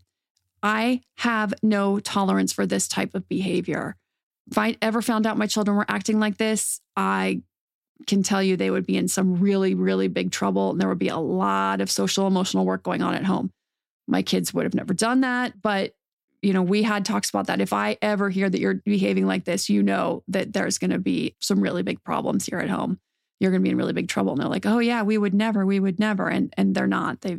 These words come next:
they've always, they're just really wonderful kids. But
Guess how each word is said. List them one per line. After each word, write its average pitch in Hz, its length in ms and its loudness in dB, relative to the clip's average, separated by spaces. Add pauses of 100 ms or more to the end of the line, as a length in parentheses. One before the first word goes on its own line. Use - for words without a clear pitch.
they've 190 200 -4
always, 180 240 -4
they're 190 160 0
just - 400 -4
really 190 340 0
wonderful 190 500 -2
kids. 202 480 -2 (540)
But 202 260 0